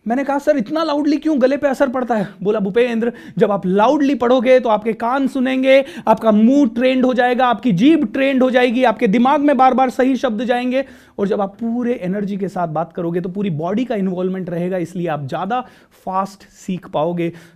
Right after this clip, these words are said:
बोला, "भूपेंद्र, इसको एक खेल बना लो यार, अंग्रेजी सीखने को एक खेल बना लो।" और मैंने अंग्रेजी सीखने को अपना खेल बना लिया। And दोस्तों, जब जब मैंने अपने गुरुओं की बात मानी, तब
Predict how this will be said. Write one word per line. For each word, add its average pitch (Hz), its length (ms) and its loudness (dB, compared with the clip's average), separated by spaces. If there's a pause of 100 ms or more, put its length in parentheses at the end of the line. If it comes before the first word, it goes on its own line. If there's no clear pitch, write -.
(180)
बोला, 170 220 -4
"भूपेंद्र, 190 420 -4
इसको 185 220 -4
एक 170 200 -6
खेल 262 400 0
बना 208 260 -4
लो 165 120 -2
यार, 139 240 -6 (380)
अंग्रेजी 269 400 2
सीखने 254 440 -4
को 226 140 0
एक 208 120 -2
खेल 233 260 -2
बना 208 280 -2
लो।" 202 180 -2 (220)
और 202 80 0
मैंने 196 180 -4
अंग्रेजी 185 340 -2
सीखने 196 300 -6
को 175 100 -6
अपना 175 140 -6
खेल 208 220 -2
बना 190 200 -4
लिया। 190 240 -2 (300)
And 170 100 -4
दोस्तों, 175 340 -8
जब 156 260 -2
जब 208 140 -2
मैंने 180 220 -6
अपने 160 220 -8
गुरुओं 170 300 -6
की 147 120 -8
बात 147 260 -4
मानी, 147 200 -6
तब 170 240 -12